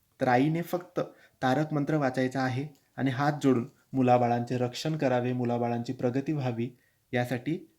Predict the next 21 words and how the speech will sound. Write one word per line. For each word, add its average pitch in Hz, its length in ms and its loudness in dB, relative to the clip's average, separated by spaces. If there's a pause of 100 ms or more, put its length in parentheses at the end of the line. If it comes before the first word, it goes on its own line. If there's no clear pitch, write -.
स्वामींकडे 120 580 0
प्रार्थना 120 680 -6
करायची 117 420 -4
आहे. 117 220 -8 (400)
तारक 165 280 -2
मंत्रामध्ये 180 440 -2
खूप 180 380 -4
शक्ती, - 520 -4
खूप - 260 -8
ताकद 127 320 -2
असते, - 340 -10 (360)
म्हणून 127 300 0 (140)
आईने 135 360 0
रोज 139 580 2
न 135 260 2
चुकता - 400 -4 (160)
तारक 123 340 0
मंत्र 123 300 -2 (400)
मुलाबाळांसाठी 143 760 2 (420)
संध्याकाळी 120 600 0
वाचायचा 117 600 -2